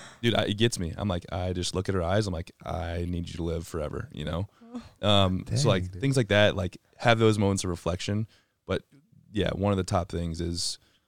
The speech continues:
Speaker 1: I, I can't imagine, like, what my life looks like without, like, being the person on the field, like, trying to win and, like, at a professional level. Like, I just, it's, like, the greatest job I could have ever,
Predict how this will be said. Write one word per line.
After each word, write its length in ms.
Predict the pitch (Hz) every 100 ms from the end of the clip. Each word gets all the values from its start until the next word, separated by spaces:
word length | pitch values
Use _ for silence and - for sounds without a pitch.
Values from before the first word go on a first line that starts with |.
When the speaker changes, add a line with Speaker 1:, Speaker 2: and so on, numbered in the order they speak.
| _ _ _ _ _ _
Speaker 1:
I, 260 | 101 101 101
I 160 | 101 98 _
can't 300 | - 113 113
imagine, 480 | 101 90 92 95 90
like, 220 | 80 -
what 280 | 90 90 82
my 160 | 92
life 320 | 90 90 90 -
looks 260 | 85 -
like 200 | 85 78
without, 320 | 87 87 87
like, 300 | 71 90 - _ _ _ _ _ _ 101 95
being 340 | 92 90 90
the 80 | 87
person 400 | - - - 90
on 140 | 90
the 60 | 87
field, 340 | - 78 76
like, 220 | - - - _
trying 300 | - - 64
to 80 | -
win 260 | 60 50 - _ _ _ _ -
and, 100 | 82
like, 200 | - - -
at 140 | 92
a 40 |
professional 440 | 87 92 85 - 87
level. 360 | 71 64 - - _
Like, 80 | -
I 40 |
just, 320 | 90 82 - _ _ _ _ _ _ _ _
it's, 140 | 98
like, 160 | 98 95
the 100 | 98
greatest 640 | 92 95 95 101 - -
job 480 | 80 95 82 87 87 -
I 80 | 95
could 100 | 90
have 60 | -
ever, 440 | - 87 87 85